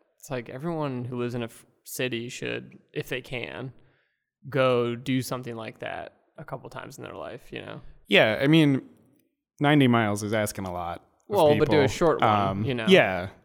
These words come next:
Speaker 2: yeah.
Speaker 1: Camping, hiking,
Speaker 2: I mean,
Speaker 1: that sort
Speaker 2: I,
Speaker 1: of
Speaker 2: I
Speaker 1: thing.
Speaker 2: wouldn't trade those trips for the world. They're
Speaker 1: Yeah.
Speaker 2: probably the best things I've ever done. But at the same time,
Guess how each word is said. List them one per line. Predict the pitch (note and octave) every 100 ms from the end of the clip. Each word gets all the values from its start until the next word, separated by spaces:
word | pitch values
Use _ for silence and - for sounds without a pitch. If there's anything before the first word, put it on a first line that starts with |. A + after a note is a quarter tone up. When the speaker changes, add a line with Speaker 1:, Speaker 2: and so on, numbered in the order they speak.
| _
Speaker 2:
yeah. | - B2 F#2
Speaker 1:
Camping, | F2+ A#2+ B2+ A#2+ A#2
hiking, | A#2 A2+ - A2+
Speaker 2:
I | C3
mean, | C3 A#2+
Speaker 1:
that |
sort | - C#3+
Speaker 2:
I, |
Speaker 1:
of | D3 C#3
Speaker 2:
I | C#3
Speaker 1:
thing. | C#3
Speaker 2:
wouldn't | B2+ A2+
trade | - G#2 G#2 G2+ G#2 -
those | C3 G#2+ G2+
trips | - - -
for | - A2
the | -
world. | - - - - - -
They're | C3 A2+ A2
Speaker 1:
Yeah. | A2 G#2 - _ -
Speaker 2:
probably | B2+ G2
the | G#2
best | G#2 G2 -
things | G2+ G2+
I've | G#2
ever | G2+ G2
done. | G#2 G2 G2+ - - _ _
But | - C#3 A2+ -
at | C3
the | A#2
same | A2 A2+
time, | G#2+ A#2+ G#2 G2+